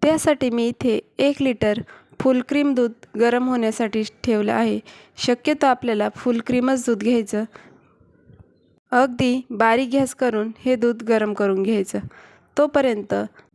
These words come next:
दुसऱ्या एका पसरट कढईमध्ये आपल्याला अर्धा लिटर दूध गरम करण्यासाठी ठेवायचं. तर ही मिठाई बनवण्याकरता मी पूर्ण दीड लिटर दुधाचा वापर करणार आहे.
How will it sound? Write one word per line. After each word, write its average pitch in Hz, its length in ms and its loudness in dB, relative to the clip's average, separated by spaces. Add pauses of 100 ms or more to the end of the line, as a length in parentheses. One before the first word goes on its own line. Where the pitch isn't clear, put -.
(120)
दुसऱ्या 247 400 2
एका 220 300 2 (180)
पसरट 247 420 -2
कढईमध्ये 214 640 0 (160)
आपल्याला 214 480 0
अर्धा 214 300 0
लिटर 254 260 0
दूध 220 240 -2
गरम 214 300 0
करण्यासाठी 208 560 -2
ठेवायचं. 208 500 -2
तर 240 340 4
ही 277 200 -2
मिठाई 285 340 0
बनवण्याकरता 226 760 -2
मी 220 280 -2 (380)
पूर्ण 247 400 2 (140)
दीड 254 240 0
लिटर 247 240 0
दुधाचा 240 420 0
वापर 214 300 -2
करणार 208 380 0
आहे. 226 340 -2